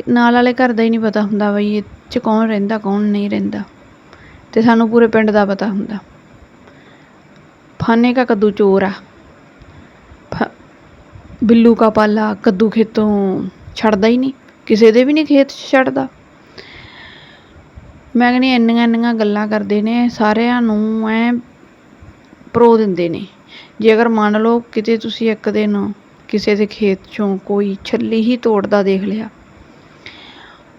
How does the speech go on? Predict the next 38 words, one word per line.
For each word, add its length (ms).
ਉਹਦੀ 520
ਗੱਲ 440
ਹਰ 200
ਇੱਕ 160
ਕੋਲੇ 260
ਕਰੋਗੇ, 460
ਤੇ 120
ਨਾਲੇ 240
ਕਰੋਗੇ 460
ਵੀ 80
ਪਤਾ 280
ਕਿਸ 200
ਤਰ੍ਹਾਂ, 240
"ਲੈ 180
ਉਹ 60
ਤਾਂ 100
ਚੋਰ 280
ਆ 60
ਪੱਕਾ, 320
ਉਹ 120
ਤਾਂ 80
ਛੱਡਦਾ 340
ਹੀ 60
ਨਹੀਂ 120
ਕਿਸੇ 200
ਦੇ 120
ਖੇਤ 240
'ਚੋਂ।" 220
ਗਾਂਹ 220
ਵਾਲੇ 180
ਸੁਣਨ 340
ਵਾਲੇ 200
ਨੇ 140
ਵੀ 120
ਇਸ 100
ਤਰ੍ਹਾਂ 240
ਆਖਣਾ, 320
"ਲੈ 260